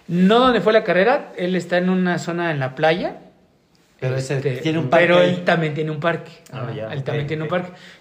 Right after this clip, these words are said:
Speaker 1: Este, en donde fue la competencia, se llama Finca La Lucha.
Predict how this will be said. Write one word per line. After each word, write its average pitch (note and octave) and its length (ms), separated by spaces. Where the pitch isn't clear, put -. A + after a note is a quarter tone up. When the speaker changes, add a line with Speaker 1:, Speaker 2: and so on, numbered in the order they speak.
Speaker 1:
Este, G3 840
en C#3 80
donde C#3 220
fue F3 140
la F3 120
competencia, F3+ 540
se D#3 60
llama D3+ 260
Finca E3 420
La D#3+ 100
Lucha. G3 440